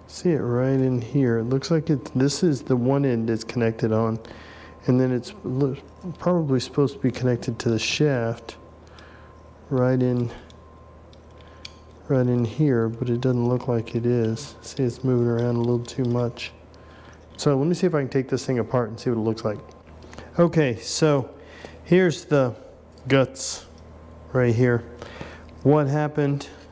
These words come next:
what ha-, happened was this guy right here. This is a little spring that just wraps around this guy, and then when it winds up, it winds back and it stops right there.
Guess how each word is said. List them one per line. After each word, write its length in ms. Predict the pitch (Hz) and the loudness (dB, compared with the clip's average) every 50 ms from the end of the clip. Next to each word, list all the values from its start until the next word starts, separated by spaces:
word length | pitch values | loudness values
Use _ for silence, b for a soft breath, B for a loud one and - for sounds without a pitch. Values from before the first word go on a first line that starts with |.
| B B | B B
what 160 | - 131 117 | 2 2 4
ha-, 120 | 117 123 123 | 4 2 2
happened 400 | 127 160 180 165 160 127 110 110 | 4 2 2 2 2 0 2 2
was 380 | 110 110 113 113 113 - - - - B B B B B B B B B B - - - - | 2 2 2 0 -2 -6 -12 -18 -20 B B B B B B B B B B -20 -20 -12 -2
this 260 | 117 127 139 135 - - | 2 2 2 2 2 0
guy 320 | - 139 127 127 123 120 | 0 2 2 4 2 2
right 560 | 113 107 104 107 110 113 117 123 123 123 - | 0 0 0 2 2 2 2 2 0 -2 -6
here. 480 | - - - 117 110 104 104 101 101 - - - B B B B B B B B B B - | -10 0 2 4 4 4 4 2 0 -4 -10 -18 B B B B B B B B B B -2
This 260 | - 123 120 - - 131 | 0 0 2 2 2 2
is 100 | 120 117 | 4 6
a 80 | 123 | 4
little 280 | 123 127 127 123 123 120 | 4 4 4 2 2 0
spring 760 | - - - - - 131 131 139 147 165 185 185 170 - - - B B B B B B B B B - - - | -2 -8 -12 -2 0 2 2 4 4 2 2 0 -2 -4 -10 -20 B B B B B B B B B -20 -12 0
that 300 | - 123 123 120 110 113 | 2 4 4 4 0 -2
just 260 | 120 127 120 - - | -2 -2 -2 0 2
wraps 360 | 127 127 127 127 127 - - | 2 4 4 2 -2 -2 0
around 400 | 135 127 127 127 127 123 123 123 | 2 2 2 2 2 0 0 0
this 220 | 123 127 127 127 - | 0 0 0 0 -2
guy, 300 | - - 131 131 131 131 | 0 0 2 2 2 2
and 140 | 127 117 | 2 2
then 120 | 110 107 110 | 2 2 4
when 100 | 110 107 | 4 2
it 80 | 104 | 2
winds 440 | 101 104 110 113 113 117 117 113 113 | 2 2 2 2 2 2 0 0 2
up, 260 | 120 120 120 120 - | 2 2 2 0 0
it 120 | 113 101 82 | -2 -2 0
winds 440 | 90 101 104 104 107 107 107 110 107 | 0 0 2 2 2 0 -2 -4 -6
back 460 | - - 104 104 120 147 143 - 117 | -2 0 0 2 2 0 -2 -4 -4
and 100 | 104 101 | -4 -4
it 80 | 104 | -4
stops 440 | - - - - 113 110 - - - | -6 -4 0 0 0 0 0 -2 -2
right 200 | 123 113 110 110 | -2 -2 0 2
there. 340 | - 139 147 175 196 185 | 2 2 4 4 2 0